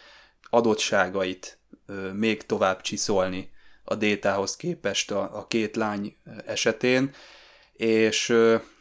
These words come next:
hát Picardnak ebben az epizódban két látogatója is van, az egyik a, a, az Agnes Jurati, a másik pedig a, a Stargazeren a Doki, de kezdjük a Jurati doktorral, most nem tudom, melyik volt előbb. Ő ugye itt mintha azt mondaná, hogy a,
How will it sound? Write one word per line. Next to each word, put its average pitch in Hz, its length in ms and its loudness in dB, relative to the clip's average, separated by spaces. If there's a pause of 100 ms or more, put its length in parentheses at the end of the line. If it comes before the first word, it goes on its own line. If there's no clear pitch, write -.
(100)
hát 120 140 -4
Picardnak 143 520 4
ebben 120 220 4
az 110 140 2
epizódban 110 640 0
két 110 420 0
látogatója 104 840 0
is 98 200 -4
van, 113 160 0
az 107 140 0
egyik 104 380 -2
a, 101 340 0 (160)
a, 98 260 -4
az 104 200 -8
Agnes 107 580 4
Jurati, 107 720 -2 (340)
a 110 120 0
másik 107 440 0
pedig 101 360 -2
a, 101 420 2
a 98 240 -6
Stargazeren 101 720 0
a 98 80 -2
Doki, 107 300 0
de 117 160 -2
kezdjük 120 380 0
a 113 40 -2
Jurati 107 440 -2
doktorral, 110 540 0
most 104 200 -4
nem 117 160 -2
tudom, 110 180 -2
melyik 107 260 -6
volt 101 240 -6
előbb. 113 360 -2 (400)
Ő 113 120 -2
ugye 113 240 4
itt 117 340 0
mintha 120 340 2
azt 123 200 6
mondaná, 107 500 2
hogy 110 240 -2
a, 101 220 0